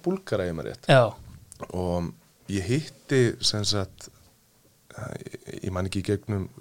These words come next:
Speaker 1: hvernig það var eða hvernig það kom til. Þá hitti ég hennan framkvæmdastjóra sem ég man nú ekki hvað heitir í dag.
Speaker 2: Mhm.
Speaker 1: Ég hitti hann á vellinum og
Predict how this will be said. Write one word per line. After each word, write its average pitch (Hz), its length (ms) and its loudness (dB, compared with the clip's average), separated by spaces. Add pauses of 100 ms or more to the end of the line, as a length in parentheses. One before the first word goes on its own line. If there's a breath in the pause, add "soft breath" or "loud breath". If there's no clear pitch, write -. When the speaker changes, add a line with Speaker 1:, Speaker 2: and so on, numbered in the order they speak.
(120)
Speaker 1:
hvernig 98 240 -4
það 92 80 0
var 92 140 2
eða 87 340 -4
hvernig 90 260 -6
það 85 100 -8
kom 95 200 -2
til. 98 140 2 (1000 loud breath)
Þá - 160 2
hitti 151 320 6
ég 151 60 8
hennan 123 240 6 (180)
framkvæmdastjóra 113 560 0
sem 98 140 2
ég 101 40 0
man 107 120 2
nú 98 60 -2
ekki - 100 -12
hvað 98 140 2
heitir 87 180 -4
í 85 80 -8
dag. - 180 -6
Speaker 2:
Mhm. 151 220 6
Speaker 1:
Ég 151 160 6
hitti - 160 -2
hann 110 100 0
á - 60 2
vellinum - 400 -4 (840 soft breath)
og 87 380 2